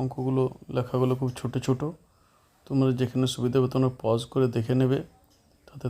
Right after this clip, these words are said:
তোমাদেরও সুবিধা, বুঝতে সুবিধা হবে। এবং অঙ্ক লেখাগুলো খুব ছোটোর জন্য আমি একটা একটা পাতা খুব সুন্দর করে তোমাদের ভিডিও করে দিচ্ছি। এবার দেখতে পাবে কেমন অঙ্কগুলো করে দিয়েছে,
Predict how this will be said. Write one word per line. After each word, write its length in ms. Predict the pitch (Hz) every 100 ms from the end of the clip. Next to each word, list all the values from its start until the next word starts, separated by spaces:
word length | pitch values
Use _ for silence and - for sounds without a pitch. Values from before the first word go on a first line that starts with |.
| 120
তোমাদেরও 340 | 120 117 131 127
সুবিধা, 280 | 127 120 135 127
বুঝতে 440 | 127 127 123 120 127 127
সুবিধা 280 | 120 127 127
হবে। 180 | 131 156 151 _ _ - - _ _ _ _ _ _ -
এবং 100 | - 139
অঙ্ক 100 | 120 135
লেখাগুলো 280 | 123 131 131
খুব 100 | 131 127
ছোটোর 240 | 131 131 127
জন্য 220 | 135 131 131 - -
আমি 140 | 131 135 - -
একটা 180 | 117 - 135
একটা 160 | 131 131
পাতা 260 | - 117 123 127 - _ _ _ -
খুব 120 | 143 127
সুন্দর 240 | 113 117 127
করে 100 | 127 -
তোমাদের 240 | 123 113 117
ভিডিও 200 | 117 123
করে 140 | - 127 127
দিচ্ছি। 220 | 123 -
এবার 140 | 127 123
দেখতে 180 | 120 113 123
পাবে 160 | 123 123
কেমন 200 | 120 120 120
অঙ্কগুলো 340 | 117 120 117 117
করে 140 | 120 113
দিয়েছে, 300 | 117 113 -